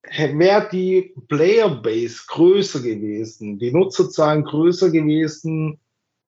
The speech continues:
hätten sie das, die, die Testphase wahrscheinlich vielleicht weiterlaufen lassen und jetzt wird halt die Technik, die da ist, äh,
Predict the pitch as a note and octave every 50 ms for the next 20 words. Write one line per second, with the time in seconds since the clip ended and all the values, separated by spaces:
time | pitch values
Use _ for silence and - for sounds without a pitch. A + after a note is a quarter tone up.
0 | _ - - D3+ E3+ E3+ - F3+ F3 E3+ - - E3 D#3+ C#3 D3+ D3+ D3 - -
1 | - - F2+ - _ - - D3 C#3+ C3+ C3+ - D3 C3+ - - - - G#3 A3+
2 | A3 - - - - - - C3+ B2 C#3 - - D#3+ D3 C#3+ C#3 - - C#3+ C#3
3 | C#3 C#3 - - C#3+ C3 C3+ B2+ B2+ C3 C3 B2+ - - _ _ _ - - -
4 | - _ _ _ _ _ - A2+ A2 A2+ B2 B2 C#3 F3 F#3 F#3+ - G3 G#3 G3
5 | G3 F#3 F3+ F3+ F#3+ G3+ F#3+ F#3+ F#3 F#3+ F3+ E3 D#3+ E3 F#3 F#3+ F#3+ - F3+ F#3
6 | F3 D3 C#3+ D#3+ D#3 D#3 - - E3 D#3+ D#3+ D#3+ - D3 C#3+ C#3+ C#3 - - -
7 | _ - C3+ B2+ - - - - G3+ G#3+ G#3 - F3 E3 D3+ D3+ - - A2+ G#2
8 | G#2 - G#2 G2+ A2+ D3 E3+ D#3 G3+ A3 A3+ - - - - - - _ - -
9 | - - _ _ _ _ _ _ _ - C#3+ D#3 D#3 D#3+ E3 E3